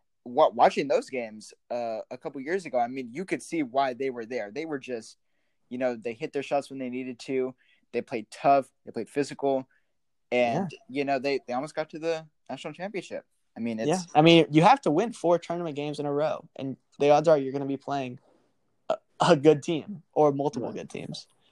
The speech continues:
Speaker 1: And then
Speaker 2: So
Speaker 1: a t-, and then a team with three of the best college basketball players on the same team. I mean, th-, I mean,
Speaker 2: Yeah.
Speaker 1: there, there's no, there's no reason U C L A sh-, uh, should have been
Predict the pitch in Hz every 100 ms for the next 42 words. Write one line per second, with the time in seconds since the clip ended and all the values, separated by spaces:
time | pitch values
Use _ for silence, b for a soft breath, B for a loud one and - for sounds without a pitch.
0 | _ _ _ _ _ - 123 123 120 117
1 | - - - 127 123 117 - 139 135 123
2 | 120 _ _ _ _ _ _ 131 131 127
3 | 123 123 - - 123 117 113 123 - 127
4 | 120 113 123 120 117 - _ _ _ _
5 | _ - 127 117 - 147 175 226 226 214
6 | 120 120 101 92 _ _ _ _ _ -
7 | 139 - 156 143 151 - 160 151 180 139
8 | 156 175 147 143 131 127 123 123 123 -
9 | _ _ _ - 123 123 117 113 - 139
10 | 127 117 123